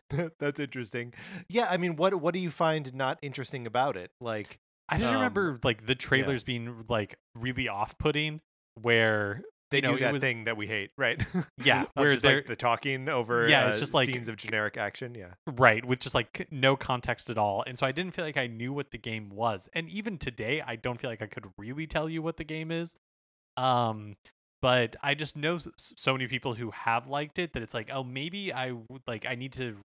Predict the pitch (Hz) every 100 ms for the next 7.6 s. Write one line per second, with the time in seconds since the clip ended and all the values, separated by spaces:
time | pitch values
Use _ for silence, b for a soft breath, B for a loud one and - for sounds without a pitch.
0 | _ - 117 117 120 113 107 113 139 160
1 | 160 123 117 131 - - - - 113 117
2 | 107 101 - _ _ _ - - 139 127
3 | 110 104 101 - _ - 139 135 147 139
4 | 147 160 - 139 131 117 120 107 95 -
5 | 107 107 127 123 113 104 - - 127 101
6 | 90 - - 110 101 92 - 123 110 110
7 | - 98 - 90 - -